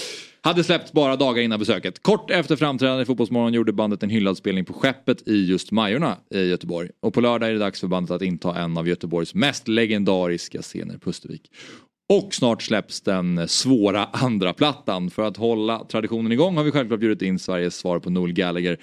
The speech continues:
sångare och frontma-, frontman i Division sju tillsammans med gitarristen Filip Lundgren.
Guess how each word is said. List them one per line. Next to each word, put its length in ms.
sångare 380
och 60
frontma-, 500
frontman 680
i 20
Division 280
sju 200
tillsammans 440
med 80
gitarristen 380
Filip 220
Lundgren. 300